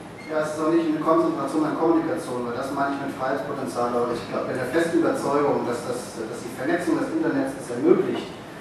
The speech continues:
auch in der Gegenbewegung, kritischen Kräften, ähm, sich in der Art zu vernetzen, äh, global, dass man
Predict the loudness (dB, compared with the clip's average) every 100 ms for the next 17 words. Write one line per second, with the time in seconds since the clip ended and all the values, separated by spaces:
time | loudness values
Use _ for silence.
0 | -8 0 2 2 -2 -2 -2 4 6 6
1 | 4 -2 -2 0 0 -2 0 0 -2 -4
2 | -2 -4 -4 -4 -2 0 2 2 0 -2
3 | -4 -4 -4 -4 -4 -2 4 6 6 2
4 | 0 2 2 0 0 0 0 -2 2 4
5 | 8 8 8 6 0 -6 -10 -10 -2 2
6 | 4 4 4